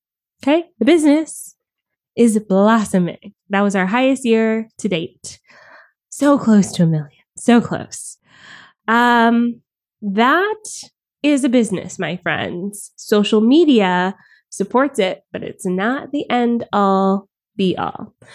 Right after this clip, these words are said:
So many people look at the social media followers as the measure and marker of success of the business. That is not the case. The case is social media can feed into your business. It's a part of your business ecosystem,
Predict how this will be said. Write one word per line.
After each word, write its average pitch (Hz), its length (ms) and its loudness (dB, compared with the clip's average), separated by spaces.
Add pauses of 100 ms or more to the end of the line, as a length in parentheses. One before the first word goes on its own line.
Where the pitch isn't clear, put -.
(160)
So 254 180 2
many 254 180 4
people 220 440 2
look 214 400 0
at 208 280 -4
the 202 60 -8
social 202 320 -2
media 185 300 -2 (220)
followers 220 1000 2 (100)
as 202 260 -4
the 196 140 -2
measure 202 600 0
and 190 140 -4
marker 202 380 -4
of 185 140 -4
success 226 520 -4
of 202 120 0
the 190 80 0
business. 226 580 2 (360)
That 240 260 0
is 285 180 2
not 254 240 2
the 233 80 -2
case. - 680 -4 (520)
The 226 60 4
case 311 480 2
is 226 340 2
social 247 260 0
media 240 400 2
can 220 260 0
feed 233 220 0
into 254 240 4
your 247 80 6
business. 226 440 2
It's 180 120 -8
a 185 60 -8
part 214 300 0
of 226 100 4
your 226 80 4
business 208 400 2
ecosystem, 208 880 2